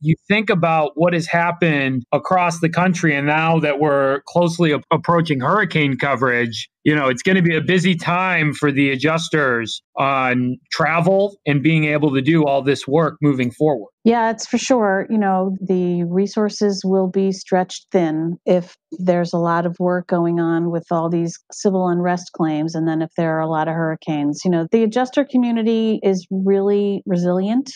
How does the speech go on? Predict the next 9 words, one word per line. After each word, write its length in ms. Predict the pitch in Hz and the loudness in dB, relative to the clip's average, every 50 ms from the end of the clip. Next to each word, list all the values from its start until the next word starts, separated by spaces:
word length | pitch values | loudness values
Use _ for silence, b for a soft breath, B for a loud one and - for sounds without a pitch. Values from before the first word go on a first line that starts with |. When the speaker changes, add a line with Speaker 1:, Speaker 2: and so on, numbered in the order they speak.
| - | -8
Speaker 2:
We 140 | - 208 208 | -2 -2 -2
saw 340 | 190 - - 208 202 202 202 | 0 0 0 0 2 2 0
after 300 | 196 196 196 - - 190 | 0 -2 -2 -2 -2 -2
Harvey, 460 | 185 190 190 185 185 196 196 196 185 | 0 2 0 0 0 0 0 0 0
Irma, 240 | 180 180 185 180 180 | 0 0 0 0 0
Maria, 440 | 180 175 175 180 180 180 190 190 190 | 0 0 0 0 0 0 0 0 0
we 120 | 180 175 | 0 -2
definitely 500 | 175 175 180 175 175 190 185 175 - 185 | -2 -2 -2 -2 -2 -2 -4 -2 -2 -4
saw 500 | 180 180 - 185 175 175 175 175 180 185 | -4 -2 -2 0 0 2 2 0 -2 -4